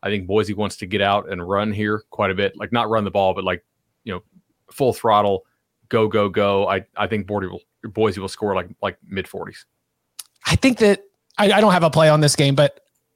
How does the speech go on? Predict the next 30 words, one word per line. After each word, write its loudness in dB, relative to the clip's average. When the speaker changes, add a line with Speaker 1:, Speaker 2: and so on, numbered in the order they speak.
Speaker 2:
I, 2
I 2
th-, -8
tend 2
to 4
agree 2
with 2
the 2
way 4
that 2
the -2
total 4
has 2
moved. 2
I 2
think 0
Utah 2
State -2
can -2
score -4
too. -4
Logan 4
Bonner 4
and 0
this 2
Utah 2
State 0
offense 0
has -6
been, 0